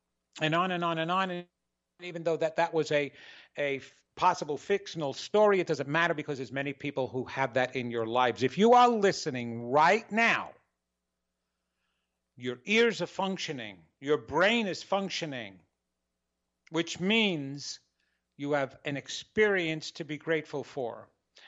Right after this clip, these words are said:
which means you can create more of those experiences from having absolutely nothing more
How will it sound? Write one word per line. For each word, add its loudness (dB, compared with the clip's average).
which -4
means 4
you -4
can -8
create -2
more 6
of -2
those 0
experiences -6
from 2
having -2
absolutely -2
nothing -2
more 4